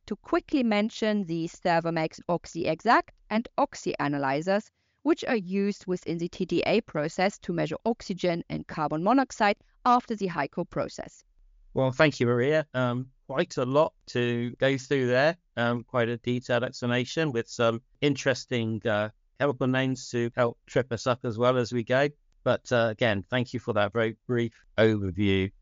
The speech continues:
Speaker 2: of the applications of the Spectra Exact twenty-five hundred within the T D I process and its suitability for a wide range of gases and concentrations, especially when dealing with the highly toxic,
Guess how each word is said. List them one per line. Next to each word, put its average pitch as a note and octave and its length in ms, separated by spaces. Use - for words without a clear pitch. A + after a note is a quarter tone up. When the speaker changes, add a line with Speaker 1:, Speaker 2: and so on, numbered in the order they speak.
Speaker 2:
of G2 160
the G#2 180
applications F2 920
of F2 120
the F2 100
Spectra - 440
Exact F2 240
twenty-five F#2 480
hundred E2+ 440
within G2 520
the F#2 300
T F#2 180
D F2+ 180
I E2+ 140
process B2+ 680
and G#2+ 120
its - 140
suitability F2+ 1080
for F2 460
a F#2 60
wide F2 360
range F2 320
of F2 120
gases F#2 420
and D#2+ 100
concentrations, - 840
especially - 560
when F2 180
dealing F#2 520
with F#2+ 220
the F#2 160
highly F2 420
toxic, - 400